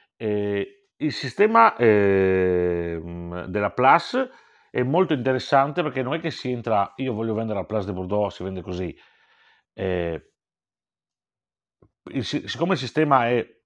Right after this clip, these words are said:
preciso, va nei mercati, n-, non è che i negoziant devono fare il brand.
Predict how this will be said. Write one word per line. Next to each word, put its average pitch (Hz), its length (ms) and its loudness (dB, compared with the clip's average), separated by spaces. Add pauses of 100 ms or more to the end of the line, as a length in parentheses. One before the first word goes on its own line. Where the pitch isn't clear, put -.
(240)
preciso, 117 500 -4
va 110 80 2
nei 110 120 0
mercati, 104 760 -2 (560)
n-, 139 420 -6
non 139 240 -4
è 180 140 -4
che - 480 0
i 135 120 -4
negoziant 131 800 2
devono 120 340 0
fare 123 340 0
il 107 120 -6
brand. 92 480 2